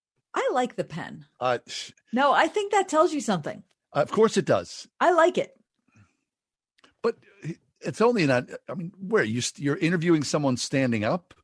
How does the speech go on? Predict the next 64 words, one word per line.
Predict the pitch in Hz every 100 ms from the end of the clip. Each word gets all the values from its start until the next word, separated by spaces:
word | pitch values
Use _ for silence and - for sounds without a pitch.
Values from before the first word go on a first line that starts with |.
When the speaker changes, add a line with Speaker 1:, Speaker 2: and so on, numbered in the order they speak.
| _ _
Speaker 1:
Maybe. | 349 220 285 539 _ _ _ _ -
Or | 330
you're | 320 339
wa-, | 262 -
or | 233
you're, | 247 254 240
you | 226 277
know, | 220
talking | 214 208 196 214 202
before | 190 - 190
you | 185
go | 175
back | 180 180
into | 170
an | 160
office | 156 175 233 240
or |
something | 240 254 269
like | 254
Speaker 2:
Oh, | 120 120
Speaker 1:
that. |
Speaker 2:
okay. | - -
Speaker 1:
But | 98
Speaker 2:
All |
right. | -
Speaker 1:
again, | 269
Speaker 2:
Okay. | 233 90
Yeah, | 90
Speaker 1:
it |
Speaker 2:
yeah. | 247
Speaker 1:
has | 294 339
to | 359
be, | 294
y-, | 214 220 196 226
y-, |
with | 214 240 -
covid, | 302 339 277
it | 202
can't | - 180
work | 180 175 180
because | 208 208 208
I'm, | - 214 214 214
l-, | - 196 202 - - -
Speaker 2:
I'm | -
Speaker 1:
you |
Speaker 2:
not | 101 139
Speaker 1:
know, |
Speaker 2:
touching | 139 123 110
your |
Speaker 1:
dropping | 226 -
Speaker 2:
pen. | 226
Speaker 1:
my | 220
germy | 202 208 214 208
pen. | 202 226 156 131 147
Speaker 2:
I'm | 165
gonna | 160
kick | - 170
it | 147
down | 127 135 127
the |
hall | 123 160 196
for | 120 107
you. | 107 123 _
<laughs> | 160